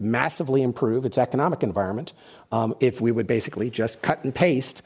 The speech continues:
some policies from other states where they've got higher growth and where, where people are flowing into. Um,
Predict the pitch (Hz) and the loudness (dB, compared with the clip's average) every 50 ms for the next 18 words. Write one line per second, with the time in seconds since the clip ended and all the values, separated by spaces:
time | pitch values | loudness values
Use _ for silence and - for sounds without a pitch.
0 | - - - - - - 156 120 117 120 139 135 127 127 120 - - 131 120 - | -20 -20 -16 -10 0 2 2 4 4 4 6 6 6 4 4 2 0 -2 -2 0
1 | - 120 127 131 135 131 - - - 104 123 - - - 113 113 113 113 123 120 | 2 2 4 4 4 2 0 0 0 0 0 0 -2 -2 2 2 4 4 4 2
2 | 127 117 117 - 123 117 - - 127 131 143 151 - - 117 131 143 127 - 110 | 0 0 2 2 0 2 2 2 2 4 2 2 2 2 2 2 2 0 0 0
3 | 113 123 120 123 123 123 - - - - - - 135 127 - - 127 - - 123 | 0 2 4 2 2 0 -4 -10 -20 -8 -2 0 0 2 2 0 0 2 2 0
4 | 120 120 - 143 135 131 131 135 147 147 - - - - - 110 110 104 98 | 0 2 2 4 4 4 4 2 0 -2 -4 -8 -8 -8 -6 -4 -4 -4 -4